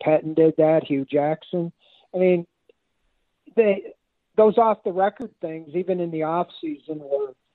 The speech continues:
were valuable because it gave you a little more, and it, you build a, you build a little bit of a, I don't know, credibility or, or a,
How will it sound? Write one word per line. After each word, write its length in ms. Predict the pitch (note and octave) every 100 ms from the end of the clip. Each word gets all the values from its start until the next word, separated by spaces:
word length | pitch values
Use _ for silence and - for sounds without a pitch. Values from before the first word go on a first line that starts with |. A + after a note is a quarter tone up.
| _ _ _ -
were 260 | F3+ E3
valuable 680 | C3 D3+ F#3 G#3 B2+ C#3+ D#3
because 300 | D#3 - D#3+
it 120 | E3+ -
gave 240 | G3+ G3+
you 100 | G3+
a 40 |
little 300 | F#3 F#3 F#3 F3+
more, 280 | F3 F3 F3
and 180 | F#3+
it, 160 | F#3+ F#3+ _
you 120 | F#3+
build 240 | - G#3+ G#3
a, 100 | F3+ - _
you 100 | - -
build 220 | F#3+ G3+
a 60 | F3
little 340 | D#3 G3+ F3+
bit 180 | - D3+
of 140 | D3+ D3
a, 200 | D3+ C#3+ _ _ _ _ _ _ _ _ D#3+
I 100 | D3+
don't 160 | D#3
know, 220 | B2+ B2+ C3 _ _ _ _ _ _
credibility 920 | - F3+ E3 D#3+ D#3 D#3 D#3 D#3 D#3
or, 540 | D3+ D3+ D3 D3 C#3+ C3+ _ _ _ _ _ -
or 320 | D3 C#3+ C#3+
a, 240 | C#3 C3